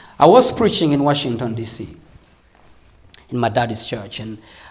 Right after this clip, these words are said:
and I was preaching about healing. And after we prayed, we, we were going to pray for the sick. So there is a man, he was a diplomat. I didn't know him, and he was sitting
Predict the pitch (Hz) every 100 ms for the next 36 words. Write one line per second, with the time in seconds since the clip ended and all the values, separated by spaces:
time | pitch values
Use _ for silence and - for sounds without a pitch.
0 | - - 117 117 117 - 143 139 123 117
1 | - 156 139 101 - - 127 196 - 165
2 | 127 - - - - _ _ - 131 -
3 | 170 139 - 139 139 139 131 127 - 135
4 | 120 - 127 151 143 143 151 - 170 170
5 | 175 165 180 320 170 156 156 147 147 262
6 | 269 117 - - - - - - - -
7 | 135 226 214 190 165 127 - - 127 120
8 | 117 120 - - 165 160 143 139